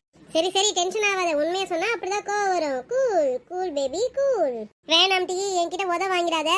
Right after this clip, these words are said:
சொல்லிட்டேன். உன் வேலை என்னமோ அதை மட்டும் பாரு, என் பேச்சுக்கு வராத. தங்கச்சில அக்காவை அடிக்க கூடாதுமா. அக்கா தான் தங்கச்சியை அடிக்கணும், சரியா?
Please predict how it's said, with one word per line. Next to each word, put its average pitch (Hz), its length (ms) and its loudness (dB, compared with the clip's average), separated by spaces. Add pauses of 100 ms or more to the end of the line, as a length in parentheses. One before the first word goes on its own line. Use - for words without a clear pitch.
சொல்லிட்டேன். 311 360 -2 (240)
உன் 302 180 -2
வேலை 359 200 4
என்னமோ 359 240 0
அதை 320 100 0
மட்டும் 349 260 -2
பாரு, 240 200 -2
என் 320 180 0
பேச்சுக்கு 359 260 0
வராத. 254 260 -2 (220)
தங்கச்சில 403 580 0
அக்காவை 415 260 0
அடிக்க 370 220 -2
கூடாதுமா. 285 500 0 (560)
அக்கா 330 400 -2
தான் 440 220 0
தங்கச்சியை 508 360 2
அடிக்கணும், 381 400 0 (240)
சரியா? 415 320 0